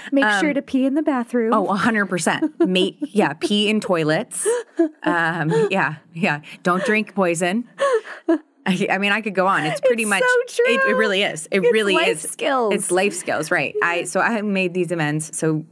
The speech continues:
Speaker 2: several years in, Thanksgiving, sitting next to Marina, I reach over to grab something over her. My mom's gonna roll over right now because I reached over her at the dinner table.
Speaker 1: <laughs>
Speaker 2: So now I've, I have to make amends for being rude. But I reached over Marina,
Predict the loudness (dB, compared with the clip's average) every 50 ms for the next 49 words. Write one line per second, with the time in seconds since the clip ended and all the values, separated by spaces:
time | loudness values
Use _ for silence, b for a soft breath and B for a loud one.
0 | -18 -14 -10 -4 -2 -2 -2 -2 -2 -2 -2 0 0 0 0 0 0 0 0 -2
1 | -2 -4 -8 B B B B B B B B -4 -2 0 0 0 0 -4 -2 0
2 | 0 0 0 -2 -2 -2 -2 -2 -2 -2 -2 -2 -2 -2 -4 -6 -8 -10 -8 -4
3 | -2 -2 0 0 0 -2 -2 -4 -8 b b b b b _ _ _ _ -6 -4
4 | -2 -2 0 0 0 -2 -2 -4 -6 -6 -2 -2 -2 0 0 0 -2 -2 -2 -4
5 | -4 -4 -4 -2 -2 0 0 0 0 -2 -4 -4 -4 -2 -2 -4 -4 -4 -2 0
6 | 0 0 0 -2 -2 -2 -2 -2 -2 -2 -2 -2 -2 -2 0 0 0 0 0 0
7 | -2 -2 -4 -4 -4 -4 -2 0 0 0 0 -2 -2 -4 -2 -2 -2 -2 -2 -2
8 | -4 -6 -6 -6 -8 -6 -8 -8 -8 -8 -8 -8 -10 -12 -8 -6 -6 -6 -6 -8
9 | -8 -8 -8 -8 -6 -8 -6 -4 -4 -2 -2 -2 0 0 0 0 -2 -4 -4 -6
10 | -4 -2 -2 -2 -2 -2 -2 -2 -2 0 0 -2 -2 -4 -2 0 2 2 2 2
11 | -2 0 0 0 0 0 0 0 -2 -4 -4 -2 -2 -2 -2 -2 -2 -4 -4 -2
12 | -2 -2 -2 0 0 -2 -4 -2 -2 -2 0 2 0 0 0 0 0 0 2 0
13 | 0 -2 B B B B B -2 0 0 2 2 0 0 -2 0 0 0 0 0
14 | 0 0 2 2 2 2 0 -2 -4